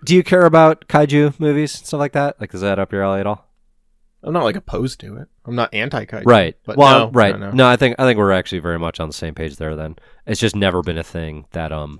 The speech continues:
Speaker 1: I really understood. You know, that twenty-four issue run of comics, uh, Godzilla, written by Doug Munch, drawn by
Speaker 2: Yeah,
Speaker 1: Herb Trimpe.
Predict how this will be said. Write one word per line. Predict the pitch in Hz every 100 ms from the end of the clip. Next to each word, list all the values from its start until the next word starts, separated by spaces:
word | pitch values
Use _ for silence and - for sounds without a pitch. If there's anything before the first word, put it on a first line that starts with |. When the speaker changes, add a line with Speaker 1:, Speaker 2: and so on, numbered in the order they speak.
| -
Speaker 1:
I | 92
really | 90
understood. | 85 76 - 85 - -
You | 127
know, | 139 143
that | 127 139
twenty-four | - 143 135 139
issue | 127 139
run | 107 95
of | 104
comics, | - 98 113 - - _ _ _ _ 92
uh, | 92
Godzilla, | - 98 82 98 113 131
written | - 113 139
by | 113 107
Doug | 104 107
Munch, | 95 92 98 - - - _
drawn | - 101 104
by | 127
Speaker 2:
Yeah, | 117
Speaker 1:
Herb | 98
Trimpe. | - 107